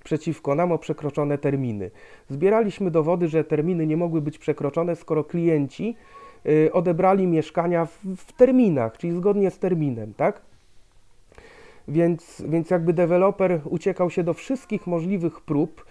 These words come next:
e, jakby zbicia tej należności. Szliśmy w zaparte, wygraliśmy w trzech instancjach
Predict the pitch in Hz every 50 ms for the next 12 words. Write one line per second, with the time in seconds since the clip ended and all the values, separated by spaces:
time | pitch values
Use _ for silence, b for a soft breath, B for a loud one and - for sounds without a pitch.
0 | b b b b b b b b b - - - 139 139 135 135 135 131 139 156
1 | 156 151 165 151 139 139 139 214 214 - - 160 147 - 160 160 156 151 147 147
2 | 147 131 139 135 123 113 - - - 160 196 240 233 - - - - _ _ _
3 | _ _ _ _ _ - - - _ - _ _ - - - - - 185 185 -
4 | 175 170 151 135 139 139 131 - 143 131 123 120 - - 151 185 220 b b b
5 | b b b b b b 143 151 160 180 185 185 180 - - 170 147 131 - _
6 | - - - 220 226 220 - - 185 170 151 - - 151 135 131 120 - - 165
7 | 196 233 220 - - -